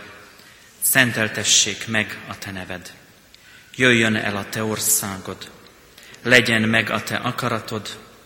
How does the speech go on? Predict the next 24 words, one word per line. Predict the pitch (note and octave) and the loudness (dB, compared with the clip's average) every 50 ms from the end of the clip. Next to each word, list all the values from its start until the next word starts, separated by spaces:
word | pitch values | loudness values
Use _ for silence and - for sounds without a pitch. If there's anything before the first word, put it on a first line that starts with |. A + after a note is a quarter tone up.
| - - | -12 -6
amint | G#2+ G#2+ G#2+ G2+ G2 F#2+ - G#2+ | -2 -2 -2 -2 -2 -4 -8 -8
a | F#2+ | -4
mennyben, | G2 G#2 A2 A2 A2 A2 G#2+ A2 G#2 G#2+ G#2+ G#2+ G#2 G#2 - - - - - | -2 0 0 0 0 -2 -2 -2 -2 -2 -4 -6 -8 -12 -16 -18 -20 -16 -12
úgy | - A#2 A2+ A2 - | -8 -8 -6 -6 -8
a | - G#2+ | -10 -10
földön | - - - G#2 G2 F#2+ G2+ F#2 F#2 | -10 -8 -6 -6 -6 -6 -6 -8 -8
is. | F2 E2+ - - - - - - - - - - - - - _ - - _ _ - - - - - - - | -6 -4 -2 -2 -2 -2 -4 -6 -12 -18 -20 -20 -20 -20 -20 _ -20 -20 _ _ -20 -20 -20 -20 -20 -14 -4
Mindennapi | - C3+ C3+ C3 A#2+ A#2+ A#2 A2+ A2+ A2 A2 - A2 G#2 - | 0 2 4 4 4 4 2 2 2 0 0 -4 -6 -6 -4
kenyerünket | - B2 A#2+ A#2 A2+ A2 A2+ A2 G#2+ G2+ - - G#2+ G2+ - - - - - | -2 -2 0 0 0 -2 -2 -2 -4 -4 -4 -6 -6 -6 -8 -10 -14 -8 -2
add | - B2 A#2 G#2 - G#2 | 0 0 0 0 -2 -4
meg | G#2 G#2 G2 F#2+ G2+ | -4 -4 -4 -6 -6
nékünk | G2 G2 F#2+ F#2 - - - G2+ F#2+ F#2 - | -6 -6 -8 -8 -10 -10 -10 -10 -10 -10 -10
ma, | G2+ G2 F#2 F2+ - - - - - - _ - - - - - - - - - | -8 -8 -8 -10 -12 -18 -20 -20 -20 -20 _ -20 -20 -20 -20 -20 -20 -20 -12 -10
és | G2+ G2+ | -8 -4
bocsásd | G#2+ A2+ A2+ - - - A2+ A2 G#2 - - | 0 0 2 2 2 2 2 2 0 0 0
meg | G#2+ G2+ G2 G2+ G2+ | -2 -2 -2 -2 0
vétkeinket, | A#2 A#2+ A#2+ - - - - B2 A#2+ A#2+ A2+ - - A#2+ A#2 - - - - - - - - - - _ _ _ _ _ - - - - | 0 0 0 -2 -4 -6 -4 -4 -4 -4 -6 -6 -8 -8 -8 -10 -14 -16 -16 -20 -20 -20 -20 -20 -20 _ _ _ _ _ -20 -20 -14 -8
miképpen | - A#2+ - - A#2+ A2 A2+ - A#2 A2+ | -8 -6 -2 -2 -2 -2 -2 -2 -2 0
mi | A2+ A#2 B2+ C3 | 0 0 0 0
is | A#2+ A2+ G#2+ - - - - - | 0 2 2 2 2 2 0 0
megbocsátunk | A2+ A2 G#2 - G#2+ G#2+ - - - A2+ G2+ G2 - - G#2+ G2 F#2+ - | -2 -4 -4 -4 -6 -4 -2 -2 -2 -2 -4 -8 -8 -10 -12 -10 -8 -8
az | G2+ F#2+ - - | -6 -6 -6 -4
ellenünk | - G2+ F#2+ G2 F#2+ F#2 F#2+ F#2 F2+ F#2 - | -2 -2 -2 -4 -6 -6 -8 -8 -10 -10 -10
vétkezőknek. | - F#2 F2 - - - G2 - G2+ F#2 F2 - - F#2+ F2+ - - | -10 -10 -10 -10 -12 -10 -8 -8 -8 -10 -12 -12 -14 -14 -14 -14 -16